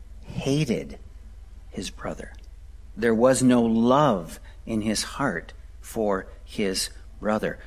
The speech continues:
But also, verse twelve says, "Because his own deeds were evil and his brother's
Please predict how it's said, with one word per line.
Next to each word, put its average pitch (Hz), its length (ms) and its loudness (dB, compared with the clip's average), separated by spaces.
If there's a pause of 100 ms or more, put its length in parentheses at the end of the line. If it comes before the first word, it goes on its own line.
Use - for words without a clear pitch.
(140)
But - 320 -2
also, 120 680 2
verse 101 240 -4
twelve 123 340 -2
says, 87 340 0 (320)
"Because 139 480 2
his 110 220 2 (120)
own 190 320 8
deeds 107 360 0
were 101 200 -4
evil 139 420 0 (280)
and 104 120 -2
his 95 160 -2
brother's 110 580 -2